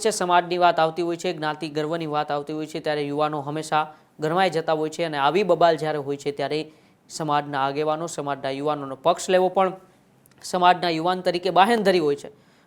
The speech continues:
ફરજ હોય છે. પરંતુ આ એક વીડિયો જે માનવતાની દ્રષ્ટિએ ખૂબ જ આ બગદાણાની બબાલની અંદર એક સકારાત્મક વાતાવરણ ઊભું કરી શકે છે કે જયરાજ આહીરની અત્યારે ભલે કોળી સમાજની જે આ બબાલ છે,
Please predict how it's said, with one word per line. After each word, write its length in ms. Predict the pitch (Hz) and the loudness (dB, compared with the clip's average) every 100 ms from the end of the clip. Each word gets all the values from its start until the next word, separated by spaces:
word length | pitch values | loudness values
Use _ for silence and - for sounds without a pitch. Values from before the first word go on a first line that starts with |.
| _ | _
ફરજ 260 | 226 254 202 | 8 8 8
હોય 160 | 190 165 | 2 -2
છે. 80 | 143 - _ _ _ - | -8 -14 _ _ _ -4
પરંતુ 320 | 156 156 180 190 - 151 | -4 -2 -4 -4 0 4
આ 60 | 170 | 4
એક 80 | 160 139 | 2 -4
વીડિયો 280 | 156 180 208 - _ _ _ 180 | -2 0 -2 -4 _ _ _ 2
જે 100 | 208 202 160 | 4 4 4
માનવતાની 540 | 170 254 285 247 233 | 6 6 6 6 4
દ્રષ્ટિએ 380 | 185 190 - 190 190 | 0 -4 -2 -2 -2
ખૂબ 160 | 190 208 | 2 4
જ 80 | 202 - - - | 2 -2 -12 -8
આ 60 | 143 147 | -6 -4
બગદાણાની 560 | 151 147 160 151 147 143 | -4 -4 -4 -4 -4 -4
બબાલની 360 | 147 151 147 143 | -2 -4 -4 -2
અંદર 200 | 165 175 - _ _ | 0 0 -4 _ _
એક 100 | 175 - | -8 0
સકારાત્મક 800 | 214 226 220 214 208 214 220 226 220 175 | 6 10 12 10 6 2 4 4 6 6
વાતાવરણ 440 | 165 160 233 233 190 | 4 8 10 8 6
ઊભું 160 | 175 185 | 2 0
કરી 200 | 175 175 | 0 -2
શકે 200 | 175 175 | -6 -6
છે 120 | 180 | -4
કે 120 | 185 180 - _ - _ - | -4 -6 -10 _ -20 _ 0
જયરાજ 320 | 170 175 175 | 6 6 6
આહીરની 360 | 156 170 175 160 | 4 2 -4 -4
અત્યારે 280 | 175 190 196 | 4 4 4
ભલે 220 | 165 180 | 2 0
કોળી 260 | 175 156 156 | 0 -4 -4
સમાજની 440 | 156 151 151 156 | -4 -4 -4 -6
જે 120 | 143 147 | -2 -2
આ 80 | 139 | 2
બબાલ 320 | 147 190 226 | 8 8 8
છે, 140 | 220 | 2